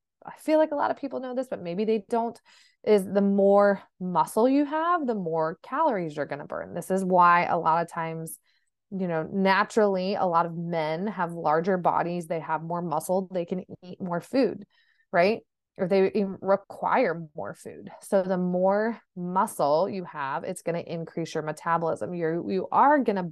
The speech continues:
burn more calories. Um, I mean, that, the, yes, the calorie part is true to, uh, to a point, but it's not,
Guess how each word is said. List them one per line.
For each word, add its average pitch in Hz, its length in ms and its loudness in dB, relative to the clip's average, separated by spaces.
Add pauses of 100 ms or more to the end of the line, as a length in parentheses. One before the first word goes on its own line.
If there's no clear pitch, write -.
burn 156 600 -4 (440)
more 151 720 0
calories. 190 720 -2 (180)
Um, 165 360 -2
I 185 60 -4
mean, 175 160 0
that, 110 280 2
the, 113 420 -2
yes, 190 260 4
the 180 120 -6
calorie 208 320 4
part 190 280 -2
is 170 120 -6
true 185 440 -8
to, 160 460 -6 (480)
uh, - 100 -12 (280)
to 233 120 6
a 196 60 6
point, - 480 -2 (760)
but 165 260 2
it's 185 220 -6
not, 170 280 4